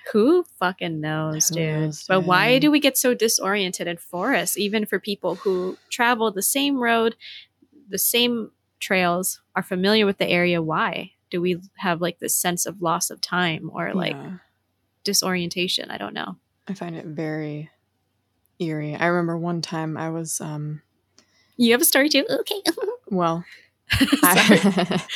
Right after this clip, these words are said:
Speaker 2: <laughs> I was up in the, um, north woods of Minnesota. I was right near the Canadian border, and, um, I was in a little cabin, and, um,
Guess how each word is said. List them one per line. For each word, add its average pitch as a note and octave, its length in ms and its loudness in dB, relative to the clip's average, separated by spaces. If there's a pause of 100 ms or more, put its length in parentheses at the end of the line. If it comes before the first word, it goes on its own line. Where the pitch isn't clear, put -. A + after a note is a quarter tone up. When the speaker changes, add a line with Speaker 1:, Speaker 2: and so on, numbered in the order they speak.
Speaker 2:
<laughs> - 240 -14
I F3 100 4
was F3+ 260 6
up F3+ 280 2
in E3 200 2
the, D#3+ 240 0
um, D3+ 340 -2
north D#3 340 -2
woods D3 380 -6
of - 80 -10
Minnesota. D3 480 -6
I C#3+ 140 -6
was D3+ 200 -8
right D#3 280 -6
near D3+ 340 -6
the - 140 -16
Canadian D3 560 -8
border, D3+ 500 -8 (600)
and, C#3+ 260 -8
um, C#3 400 -10 (340)
I C#3+ 460 -8 (440)
was - 120 -8
in D3 80 -6
a C#3+ 80 -6
little C#3+ 200 -8
cabin, D3 640 -8 (140)
and, D3 360 -8
um, C#3+ 400 -10